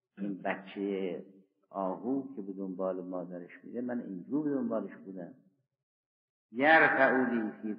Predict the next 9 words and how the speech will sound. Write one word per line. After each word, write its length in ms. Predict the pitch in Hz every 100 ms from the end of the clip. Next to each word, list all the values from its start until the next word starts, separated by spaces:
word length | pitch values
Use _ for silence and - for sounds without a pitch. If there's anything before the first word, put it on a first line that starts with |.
| -
کل 280 | 107 98 98
یوم 460 | 104 101 104 101 101
من 640 | 117 143 127 104 104 90
اخلاقه 880 | 107 - 92 101 104 92 98 135 143
علما 640 | 135 147 139 127 123 110 -
و 40 |
یأمرنی 840 | 101 101 98 98 120 147 139 135 123
بالاقتداء 880 | 123 120 123 123 120 113 117 104 110
به. 340 | 113 110